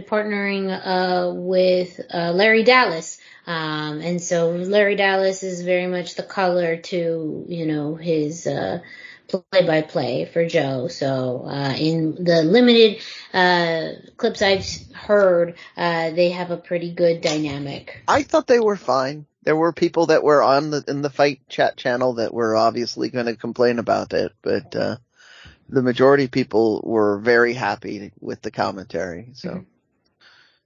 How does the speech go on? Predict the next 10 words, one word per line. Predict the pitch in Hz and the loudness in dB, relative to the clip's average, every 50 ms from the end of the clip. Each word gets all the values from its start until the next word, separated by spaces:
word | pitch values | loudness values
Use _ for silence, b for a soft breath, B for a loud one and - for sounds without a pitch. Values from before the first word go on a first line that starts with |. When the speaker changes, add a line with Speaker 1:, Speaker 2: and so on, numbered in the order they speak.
| _ _ _ _ - _ _ _ _ _ _ _ _ _ _ _ _ _ _ _ _ _ _ _ _ _ _ _ _ _ _ _ _ _ _ _ _ _ _ _ _ _ _ _ _ _ _ _ - | _ _ _ _ -20 _ _ _ _ _ _ _ _ _ _ _ _ _ _ _ _ _ _ _ _ _ _ _ _ _ _ _ _ _ _ _ _ _ _ _ _ _ _ _ _ _ _ _ 4
Speaker 2:
Yes, | 143 147 135 113 - - - | 4 4 4 4 0 -4 -6
if | 120 127 143 | -6 -2 0
you're | 147 147 | 0 2
listening, | 151 160 143 - 131 120 107 107 104 - - | 2 0 0 -2 -6 -6 -6 -6 -8 -6 -2
I'm | 120 123 131 131 131 | 0 0 0 0 -2
usually | 127 143 151 156 143 160 165 156 147 151 | -2 -2 -2 -2 -2 -2 -2 0 0 0
in | 151 147 | 0 0
the | 139 127 | -2 -2
Fight | - 147 135 139 139 - | 0 2 2 2 0 -4
channel | - 135 107 107 104 104 110 110 - | -6 -6 -4 -4 -6 -8 -10 -12 -14